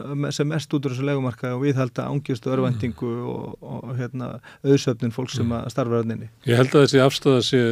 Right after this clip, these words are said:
Speaker 2: mikilvægt að átta sig á henni ef að við ætlum að einhvern tímann að vinna á fátækt, að þá verðum við átt okkur á því að fátækt er afleiðing af stjórnarstefnunni og hugarfar þeirra sem að stjórna er svona að þeir, hérna, sjá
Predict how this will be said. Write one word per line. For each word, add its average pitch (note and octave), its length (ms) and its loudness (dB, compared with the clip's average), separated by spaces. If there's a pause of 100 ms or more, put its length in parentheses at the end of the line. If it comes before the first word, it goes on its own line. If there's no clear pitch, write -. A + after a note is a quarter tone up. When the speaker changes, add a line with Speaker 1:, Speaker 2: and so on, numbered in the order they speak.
(160)
Speaker 2:
mikilvægt A#2+ 480 2
að B2 80 2
átta - 140 -2
sig B2+ 120 0
á A#2 60 0
henni G2+ 240 -2
ef A#2 320 -6
að A2 140 0
við A2 100 2
ætlum G#2+ 180 -4
að G#2+ 140 -4
einhvern G#2 240 -2
tímann G#2 240 -2
að G#2 80 -4
vinna A2+ 320 -2 (160)
á G#2+ 80 -4 (320)
fátækt, A2 540 -8 (580)
að A#2+ 140 -8
þá A2 40 0
verðum G#2+ 140 2
við G#2+ 140 2
átt G2+ 100 -6
okkur G#2 160 0
á G#2+ 60 2 (100)
því G#2 80 0
að G2+ 80 -4
fátækt A2+ 440 -2
er G#2 120 -2
afleiðing G#2 500 -2
af G2+ 140 -4
stjórnarstefnunni G#2 720 -4 (440)
og G#2 360 -8 (320)
hugarfar A#2 560 4 (380)
þeirra A#2 200 4
sem G#2+ 140 -4
að G#2 100 -6
stjórna G#2+ 440 0 (360)
er B2 100 0
svona F#2+ 380 -4 (120)
að G#2+ 180 -12
þeir, A2 220 -6 (100)
hérna, A2 240 -10
sjá A#2 160 -6